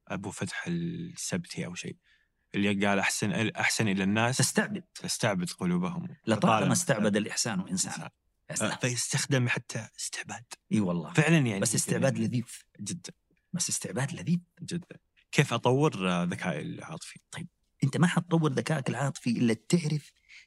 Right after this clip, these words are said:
Speaker 2: ما هي المهارات، مهارات الذكاء العاطفي أو مكوناته. أول مكون من مكونات الذكاء العاطفي الوعي الذاتي.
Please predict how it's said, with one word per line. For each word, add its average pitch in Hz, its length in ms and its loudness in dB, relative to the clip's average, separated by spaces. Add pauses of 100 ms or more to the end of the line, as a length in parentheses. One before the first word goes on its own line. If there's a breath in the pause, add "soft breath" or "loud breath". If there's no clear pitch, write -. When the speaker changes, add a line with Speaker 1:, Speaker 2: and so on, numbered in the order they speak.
Speaker 2:
ما 175 320 6
هي 165 120 4
المهارات، 127 800 2 (520)
مهارات 120 440 4
الذكاء 110 360 0
العاطفي 104 460 -4
أو 113 60 4
مكوناته. 95 580 2 (500 loud breath)
أول 180 320 8
مكون 139 440 4
من 123 140 6
مكونات 135 580 4
الذكاء 120 380 0
العاطفي 170 580 2
الوعي 117 280 4
الذاتي. 92 400 -2